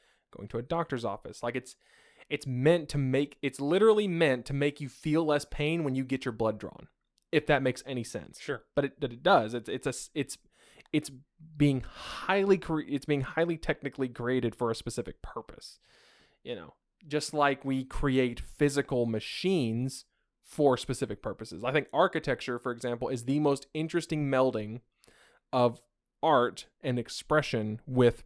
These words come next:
Speaker 1: practical function. Most things architecturally are obviously buildings, and they exist to serve a physical,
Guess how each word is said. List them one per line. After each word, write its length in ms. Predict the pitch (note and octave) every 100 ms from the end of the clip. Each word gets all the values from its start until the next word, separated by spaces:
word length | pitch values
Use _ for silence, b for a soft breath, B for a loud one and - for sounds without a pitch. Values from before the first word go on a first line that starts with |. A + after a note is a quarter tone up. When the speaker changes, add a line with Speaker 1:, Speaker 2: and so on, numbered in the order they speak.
| -
Speaker 1:
practical 600 | - C3 C#3 C3 - A#2
function. 580 | - A#2 G#2+ - - - b b b -
Most 460 | A2+ C#3 G3 F#3+ -
things 420 | E3 C#3+ C3 C3+
architecturally 800 | C3 C3+ - D3+ - A#2+ A2+ A#2 _ _ _ _ _
are 240 | G2+ G#2+ G#2 _ -
obviously 420 | A#2 B2 A#2 B2+
buildings, 580 | - C#3 A#2+ G#2 A#2 - B B B - -
and 180 | C3+ C3
they 100 | C#3+
exist 600 | A#2+ A#2+ G#3 G3+ - -
to 60 |
serve 380 | C#3 - C3 C3
a 60 | C#3+
physical, 720 | - - B2 B2+ B2 C3 D3